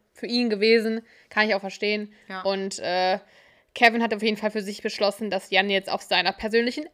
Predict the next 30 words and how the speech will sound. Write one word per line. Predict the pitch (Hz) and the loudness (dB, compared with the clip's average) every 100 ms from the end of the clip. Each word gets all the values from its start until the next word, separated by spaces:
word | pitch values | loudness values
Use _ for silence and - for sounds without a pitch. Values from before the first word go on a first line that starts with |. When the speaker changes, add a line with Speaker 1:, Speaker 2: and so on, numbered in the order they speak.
| _ | _
Speaker 1:
Abschussliste | 254 247 - 208 185 180 180 | 4 4 -2 -6 -8 -8 -12
steht. | - 160 104 - - | -6 -6 -6 -10 -18
Speaker 2:
<laughs> | - | -16
Finde | - | -6
ich | 240 | -6
so | 226 | -4
geil. | 190 208 208 - - - | -4 -4 -4 -10 -14 0
Was | 277 | 0
ich | 311 | 2
aber | 254 240 | 0 -2
fair | - 233 | 0 0
finde, | 247 254 233 | 0 -4 -4
ist, | 220 214 | -4 -8
dass | - | -10
Maurice | 202 190 214 - | -8 -6 -6 -4
dann | 202 | -6
nochmal | 196 190 | -4 -4
Jan | 190 190 | -4 -6
später | - 196 | -6 -6
zur | 196 | -2
Speaker 1:
Ja. | 208 | 2
Speaker 2:
Seite | 220 240 | 2 0
genommen | 208 208 208 | -2 -2 -2
hat, | 196 190 | -4 -6
nochmal | 185 185 | -12 -10
drauf | 180 | -10
angesprochen | - 202 202 - 190 | -8 -8 -8 -8 -8
hat, | 185 175 | -8 -8
so, | 185 | -8
„Ey, | 190 190 | -4 -4